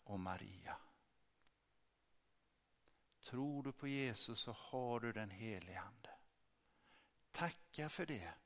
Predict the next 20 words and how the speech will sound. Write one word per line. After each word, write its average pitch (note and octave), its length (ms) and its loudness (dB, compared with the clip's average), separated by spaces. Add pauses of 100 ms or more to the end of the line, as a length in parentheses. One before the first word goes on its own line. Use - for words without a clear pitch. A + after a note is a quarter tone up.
(800)
Tacka E3 340 2
Gud E3+ 520 4
för D3+ 240 2
att D3 260 0
anden C#3+ 600 2
är D3 80 4
med C3+ 440 4
dig C#3 200 6
och - 380 4
hjälper D3+ 880 6
dig C#3+ 280 4 (200)
i C#3+ 360 4
din C3+ 240 2
svaghet. C#3+ 1200 -2 (3250)
Redan C3 580 2
nu B2 340 2
är A2 40 0
han G#2+ 260 -2
med G2 260 -6
dig. - 220 -14